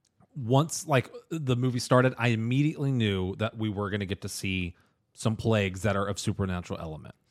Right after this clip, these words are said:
Um, so it kinda ruined that for me. But then two, once I saw the planes falling and he started describing the things, I was like,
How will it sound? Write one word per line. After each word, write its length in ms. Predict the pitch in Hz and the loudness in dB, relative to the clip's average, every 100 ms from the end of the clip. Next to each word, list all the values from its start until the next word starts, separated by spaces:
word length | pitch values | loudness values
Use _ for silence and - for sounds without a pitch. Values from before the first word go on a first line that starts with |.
| _ _ _ | _ _ _
Um, 320 | 104 98 85 - | -2 0 -2 -4
so 120 | 117 | -4
it 60 | 107 | 0
kinda 180 | 139 | 0
ruined 320 | 127 107 104 92 | 2 2 0 0
that 220 | 92 - | -2 -4
for 140 | 98 | -10
me. 140 | 87 80 | -10 -8
But 160 | 104 | -6
then 160 | 104 98 | -4 -6
two, 420 | - 233 202 131 - - - | 0 4 6 6 2 -10 -4
once 200 | 123 127 | -2 0
I 40 | |
saw 140 | 135 131 | 0 0
the 100 | 107 | -2
planes 300 | 123 123 117 | -2 -2 0
falling 300 | 104 98 90 | 0 0 -2
and 80 | 95 | -6
he 80 | |
started 240 | 104 110 95 | -4 -4 -4
describing 540 | 90 - 92 92 98 | -8 -4 -2 0 -2
the 100 | 92 | -6
things, 400 | 90 95 101 110 | -6 -4 -4 -4
I 60 | 107 | -4
was 100 | 92 | -2
like, 180 | 92 | -4